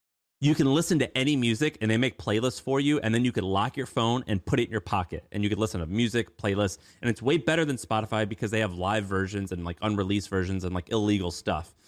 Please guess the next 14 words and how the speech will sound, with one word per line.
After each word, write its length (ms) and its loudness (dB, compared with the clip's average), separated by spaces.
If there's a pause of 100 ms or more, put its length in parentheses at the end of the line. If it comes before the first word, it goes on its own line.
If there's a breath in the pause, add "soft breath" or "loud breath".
(120)
you 80 2
know, 160 4
like, 260 0
things 280 -4
that 140 -2
were, 80 -2
like, 320 -4
you 120 -2
know, 140 -2
aren't 240 -2
copyrighted, 500 0
things 140 -2
like 140 -2
that. 240 -2